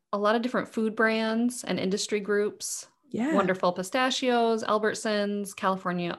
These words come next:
Speaker 1: Olive Committee. It seems like social media would be the main focus of anything related to food.
Speaker 2: Mm-hmm.
Speaker 1: Is that how you approached it?
Speaker 2: Yeah, yeah, for, for me, and just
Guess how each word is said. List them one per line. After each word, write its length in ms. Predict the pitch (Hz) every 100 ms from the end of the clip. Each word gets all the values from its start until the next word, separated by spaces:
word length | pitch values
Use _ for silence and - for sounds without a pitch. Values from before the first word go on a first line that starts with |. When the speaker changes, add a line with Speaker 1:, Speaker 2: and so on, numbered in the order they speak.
| -
Speaker 1:
Olive 380 | 196 208 214 208
Committee. 640 | 226 202 196 196 196 196 - - - _ _ _ -
It 100 | 208
seems 240 | 254 277
like 140 | 320 -
social 340 | 254 247 247
media 340 | 226 180 233 381
would 140 | 269
be 80 | 226
the 80 | 202
main 200 | 185 185
focus 380 | 190 175 190 190
of 80 |
anything 460 | 175 175 175 190 190
related 460 | 185 175 170 175 -
to 120 | 190
food. 480 | - 165 170 285 - - _ _ -
Speaker 2:
Mm-hmm. 180 | 190 175
Speaker 1:
Is 120 | 190
that 240 | 208 208 -
how 160 | 214
you 180 | 208 202
approached 460 | 196 185 - - 254
it? 180 | 277 - - 220 - - - -
Speaker 2:
Yeah, 380 | 277 285 180 165 -
yeah, 220 | 220 190
for, 340 | - 214 190 -
for 160 | 262 240
me, 220 | 208 202
and 120 | 185
just 200 | 196 202